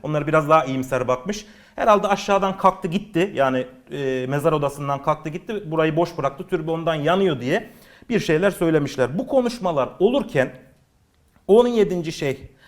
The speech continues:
Mehmet Rıza Yaşar Efendi Hazretleri mezar odasına aşağı iniyor. Hazreti Pir'i kucaklıyor. Aynı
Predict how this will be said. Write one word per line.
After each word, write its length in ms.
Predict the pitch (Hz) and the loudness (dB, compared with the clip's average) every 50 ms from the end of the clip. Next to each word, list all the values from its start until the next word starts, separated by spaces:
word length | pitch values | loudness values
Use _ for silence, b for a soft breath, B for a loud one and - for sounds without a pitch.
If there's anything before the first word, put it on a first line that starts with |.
| b b b - | b b b 0
Mehmet 440 | 147 160 160 180 190 190 190 170 | 0 0 2 2 0 0 0 0
Rıza 280 | 160 170 156 160 151 135 | -2 0 2 4 4 4
Yaşar 300 | 131 147 147 - 214 208 | 4 0 -2 -2 0 0
Efendi 340 | 196 175 - 139 131 120 117 | 0 0 0 -4 -6 -6 -2
Hazretleri 760 | 113 165 185 180 180 156 - - 127 117 113 147 196 214 - - _ _ _ _ _ _ _ _ _ _ _ _ _ _ _ _ - _ _ | 0 0 0 2 0 -4 -4 -2 -2 0 0 -2 -4 -6 -12 -20 _ _ _ _ _ _ _ _ _ _ _ _ _ _ _ _ -20 _ _
mezar 260 | 131 139 143 180 190 | -2 0 4 6 6
odasına 380 | 185 160 147 131 - 131 120 120 | 6 6 4 4 2 0 -4 -4
aşağı 400 | 143 139 - - - 120 107 - | -4 -6 -4 -2 0 0 0 0
iniyor. 340 | 151 175 175 165 139 131 - - - - _ _ _ b b b b b b b b b b b | -2 -2 -2 -2 -2 -2 -4 -8 -14 -20 _ _ _ b b b b b b b b b b b
Hazreti 480 | _ - 165 165 165 180 170 175 185 - | _ 0 0 2 2 0 -2 -2 -4 -4
Pir'i 320 | 160 151 135 120 123 - | -2 -2 -2 -2 -4 -6
kucaklıyor. 640 | - 147 127 165 170 170 - 175 180 165 151 151 156 - - - - _ _ _ _ _ _ _ _ _ _ _ _ _ _ _ _ | -8 -2 2 2 2 2 2 4 4 4 4 4 0 -4 -12 -20 -20 _ _ _ _ _ _ _ _ _ _ _ _ _ _ _ _
Aynı 420 | 151 151 151 147 143 135 127 127 | 2 2 2 2 2 0 0 -2